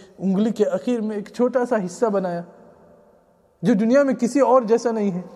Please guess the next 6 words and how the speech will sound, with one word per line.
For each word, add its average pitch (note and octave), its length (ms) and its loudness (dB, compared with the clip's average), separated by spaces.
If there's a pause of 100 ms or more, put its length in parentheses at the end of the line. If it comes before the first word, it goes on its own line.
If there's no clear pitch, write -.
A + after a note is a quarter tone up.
(1300)
اتنی B3 300 2
باریکی G#3+ 400 2
کے F#3+ 120 0
ساتھ F3 220 -2 (1700)
کہ A3 100 -4 (120)
انگلی A#3+ 420 0